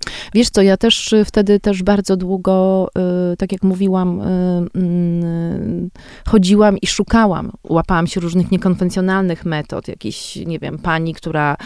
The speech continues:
y, jest, y, y, Koreanką i leczy ziołami, po czym czułam się jeszcze gorzej po tym, tak? Później, no ale oczywiście nie, nie uciekałam absolutnie od medycyny konwencjonalnej. E, robiłam badania,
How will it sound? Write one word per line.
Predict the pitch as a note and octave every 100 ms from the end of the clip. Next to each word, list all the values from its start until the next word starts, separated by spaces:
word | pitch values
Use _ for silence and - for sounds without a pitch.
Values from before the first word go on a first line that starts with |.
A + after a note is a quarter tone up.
| - - - F3+
y, | D#3+
jest, | D#3 D3+ - - D#3+
y, | D3+ D3+ D3+ - D#3+ D#3
y, | D3+
Koreanką | G3 F#3+ E3 E3+ - F3
i |
leczy | E3 D#3 F#3
ziołami, | G3 G3 D#3 C#3 -
po | F3
czym | F#3 E3+
czułam | - G3+ F3
się | D#3+ F#3+
jeszcze | F3 G3
gorzej | F3 D#3 C3+
po | - C3
tym, | - -
tak? | D#3+ F#3+ - - - - -
Później, | G#3 G3 G#3 G#3
no | A3+
ale | B3
oczywiście | B3+ A#3+ - A#3+
nie, | A#3
nie | A3 A#3
uciekałam | G#3+ A3 A3 G#3
absolutnie | - G3+ G3+ G3+
od | F#3
medycyny | F#3+ - F#3+
konwencjonalnej. | F#3 F#3+ F3+ F3+ G3 G3 E3 C#3+ C#3+ -
E, | E3 D#3 D#3
robiłam | D#3+ F3 F3
badania, | F3 F3+ F3 D#3+ D#3 D3+